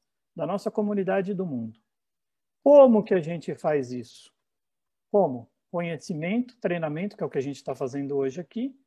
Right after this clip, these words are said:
e projetos humanitários. Eu disse quem? Do que que ele tá falando? Do D Q A. Quando ele disse como, do que que ele tá falando?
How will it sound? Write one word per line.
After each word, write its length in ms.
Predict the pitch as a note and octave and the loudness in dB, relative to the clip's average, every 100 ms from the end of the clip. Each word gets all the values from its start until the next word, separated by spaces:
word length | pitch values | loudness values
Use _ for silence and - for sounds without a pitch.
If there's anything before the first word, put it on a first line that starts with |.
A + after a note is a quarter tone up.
| _ _ - | _ _ -14
e 60 | |
projetos 560 | G#3+ A#3 G3 G#3+ G#3+ G3+ | -8 -6 -4 -4 -4 -6
humanitários. 840 | G#3+ G#3 A3 G3+ C3 B2 _ _ _ _ _ _ _ _ _ _ _ _ _ _ _ | -4 -4 -8 -8 -10 -10 _ _ _ _ _ _ _ _ _ _ _ _ _ _ _
Eu 100 | D#4+ | 0
disse 320 | G#3 A3 - | 2 2 0
quem? 520 | - B3 C#4 A3 B2+ - _ - | 0 2 2 2 -4 -14 _ -6
Do 140 | A3+ | -6
que 100 | - | -2
que 100 | F#4+ | -2
ele 140 | D#4 | 0
tá 140 | A3 G#3 | 2 2
falando? 540 | - E3+ D3 A#2+ A#2+ _ _ _ _ _ _ | 2 0 0 -2 -6 _ _ _ _ _ _
Do 100 | A#3+ | -4
D 120 | D#4 | -4
Q 100 | - | 0
A. 300 | D4+ E3+ A3 _ _ _ _ _ _ _ _ _ _ _ _ | 2 2 -2 _ _ _ _ _ _ _ _ _ _ _ _
Quando 160 | D#4 F4+ | 0 2
ele 160 | D4 | 2
disse 420 | G3 G#3 F#3+ - - | 4 4 2 -4 -4
como, 600 | - B3+ C4 D#3 B2+ - - | 4 6 6 4 -2 -8 -6
do 140 | A3+ | 0
que 100 | F4+ | 2
que 80 | E4 | 2
ele 140 | D#4+ | 2
tá 100 | G#3+ | 2
falando? 500 | - F3 D#3 B2+ A2 | 2 0 0 -2 -6